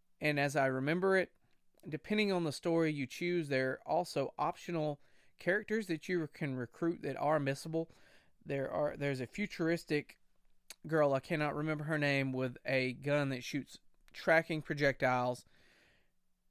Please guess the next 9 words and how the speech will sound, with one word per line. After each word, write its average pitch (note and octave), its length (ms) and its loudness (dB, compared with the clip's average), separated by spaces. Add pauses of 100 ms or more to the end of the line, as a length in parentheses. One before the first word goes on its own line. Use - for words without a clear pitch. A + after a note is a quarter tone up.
(120)
You D#3 140 -6
can D3+ 160 -8
choose A#3 240 2
between G3 400 2
her D#3+ 500 4
or C#3+ 320 2
the C3 100 -2
swordsman E3+ 680 0
with C#3 260 0